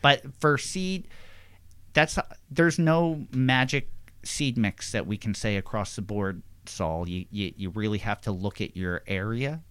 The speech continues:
and like we always preach, right plant, right place.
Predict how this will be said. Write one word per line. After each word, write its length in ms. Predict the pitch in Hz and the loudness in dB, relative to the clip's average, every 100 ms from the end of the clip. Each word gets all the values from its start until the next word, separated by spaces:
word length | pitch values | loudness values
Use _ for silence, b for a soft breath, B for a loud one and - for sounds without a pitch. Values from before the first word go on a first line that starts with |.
| - - | -14 -6
and 460 | 92 92 92 90 - | -4 -2 -4 -6 -6
like 160 | 92 - | -6 -4
we 120 | 92 | -2
always 220 | 95 98 | -2 -2
preach, 360 | - - 110 - - | -6 -8 -8 -8 -10
right 260 | 82 98 | -6 -8
plant, 320 | - 101 101 - | -6 -6 -6 -4
right 200 | 98 95 | -6 -6
place. 480 | - 110 131 - | -6 -6 -6 -10